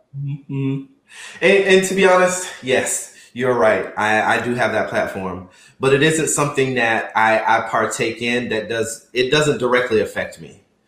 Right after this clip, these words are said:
because number one, I'm, I'm not sexually, I, I'm never doing that.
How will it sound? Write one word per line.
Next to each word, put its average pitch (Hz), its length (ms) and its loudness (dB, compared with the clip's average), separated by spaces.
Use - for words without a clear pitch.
because 110 240 -6
number 113 240 0
one, 131 200 2
I'm, 120 380 2
I'm 110 180 2
not 117 200 2
sexually, 127 800 0
I, 92 400 2
I'm 120 160 -2
never 120 260 2
doing 98 280 -2
that. 104 340 -12